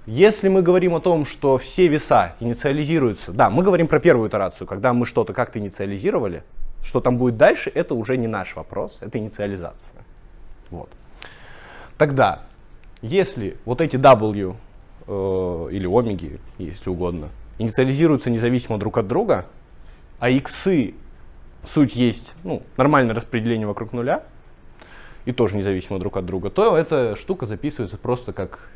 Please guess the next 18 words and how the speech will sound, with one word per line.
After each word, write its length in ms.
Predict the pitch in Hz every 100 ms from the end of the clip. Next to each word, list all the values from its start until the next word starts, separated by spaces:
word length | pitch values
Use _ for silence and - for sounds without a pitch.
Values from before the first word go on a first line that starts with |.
| -
n 300 | 120 117 107 87
var, 280 | 101 90 - - - - - - -
там, 160 | - 82 - -
W, 500 | 92 90 82 85 85 - -
и 100 | 104
T, 180 | 95 98
G, 160 | 87 80
T. 200 | - - - - - - - - - - - - - -
А, 480 | 117 123 120 120 -
мы 140 | - 202
хотим, 260 | 220 196
чтобы 200 | - 127
вот 120 | 147
эта 140 | 175 -
чиселка 380 | 202 233 104 95
оказалась 380 | - 127 156
единицей. 560 | 104 104 113 110 101 85 -
Ну, 360 | 95 185 165